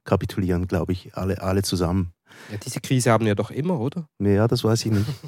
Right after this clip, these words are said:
Speaker 1: <laughs> Nein, aber mit dem Back to Normal meinte ich einfach, ja, man hatte einen, einen gewissen Courant normal für das, was Kultur angeht. Und dann plötzlich kommen diese zwei Jahre Unterbruch und wie geht's jetzt weiter? Und ihr habt schon ein paar Sachen angesprochen, dass das Publikum vielleicht anders reagiert.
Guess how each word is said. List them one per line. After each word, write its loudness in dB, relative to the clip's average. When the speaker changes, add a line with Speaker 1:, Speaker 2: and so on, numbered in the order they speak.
Speaker 1:
<laughs> -12
Nein, 6
aber 4
mit 2
dem -2
Back 4
to 2
Normal 8
meinte 4
ich 2
einfach, 2
ja, 6
man 2
hatte 2
einen, 2
einen 0
gewissen 4
Courant 6
normal 4
für -2
das, 4
was 4
Kultur 6
angeht. 4
Und 2
dann 6
plötzlich 4
kommen 2
diese 0
zwei 4
Jahre 4
Unterbruch 4
und 2
wie -4
geht's 2
jetzt -6
weiter? 0
Und 4
ihr 10
habt 6
schon 6
ein 2
paar 4
Sachen 2
angesprochen, 2
dass 0
das -4
Publikum -2
vielleicht 0
anders 2
reagiert. 4